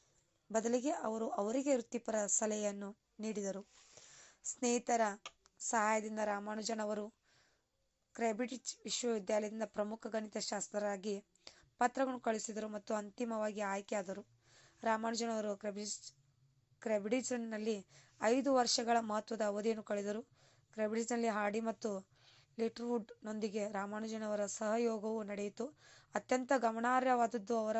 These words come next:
ಸಂಶೋಧನೆಗಳ ಪ್ರಕಟಣೆಯಲ್ಲಿ ನಡೆಯಿತು. ರಾಮಾನುಜನ್ ಮಾರ್ಚ್ ಹತ್ತೊಂಬತ್ತು ನೂರ ಹದಿನಾರರಲ್ಲಿ ಸಂಶೋಧನಾ ಪದವಿಯ ಮೂಲಕ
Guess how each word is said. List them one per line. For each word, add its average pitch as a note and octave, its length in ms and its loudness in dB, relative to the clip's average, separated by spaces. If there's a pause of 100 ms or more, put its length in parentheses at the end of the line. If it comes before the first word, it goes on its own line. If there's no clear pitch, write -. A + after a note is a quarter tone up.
ಸಂಶೋಧನೆಗಳ G#3+ 680 -4
ಪ್ರಕಟಣೆಯಲ್ಲಿ G#3 640 -6
ನಡೆಯಿತು. F#3+ 360 -10 (680)
ರಾಮಾನುಜನ್ A#3 560 2
ಮಾರ್ಚ್ G#3+ 260 0
ಹತ್ತೊಂಬತ್ತು A3 380 -6
ನೂರ A#3 140 4
ಹದಿನಾರರಲ್ಲಿ G#3+ 580 0
ಸಂಶೋಧನಾ G#3 540 -2
ಪದವಿಯ G#3+ 340 -4
ಮೂಲಕ G#3 320 -4